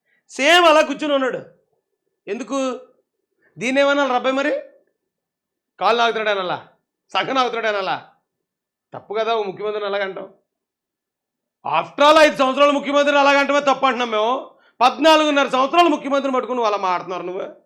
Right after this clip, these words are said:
పోనీ నువ్వు ఏమైనా పీకి పొడిచింది ఏమైనా ఉందా అంటే నీ గుడివాళ్ళు నువ్వు పొడి చేస్తావు లేదు, నీ దిక్కు లేదు.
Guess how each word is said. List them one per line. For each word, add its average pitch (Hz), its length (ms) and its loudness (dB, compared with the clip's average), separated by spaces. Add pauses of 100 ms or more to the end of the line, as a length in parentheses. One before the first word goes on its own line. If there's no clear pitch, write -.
(1200)
పోనీ 302 120 6
నువ్వు 330 120 4
ఏమైనా 302 160 4
పీకి 285 260 0
పొడిచింది 285 340 2
ఏమైనా 294 200 4
ఉందా 285 140 2
అంటే 277 560 2
నీ 285 80 0
గుడివాళ్ళు 302 420 4
నువ్వు 311 140 0
పొడి 277 220 0
చేస్తావు 269 240 0
లేదు, 247 120 0
నీ 277 100 -4
దిక్కు 170 380 -16
లేదు. 127 260 -16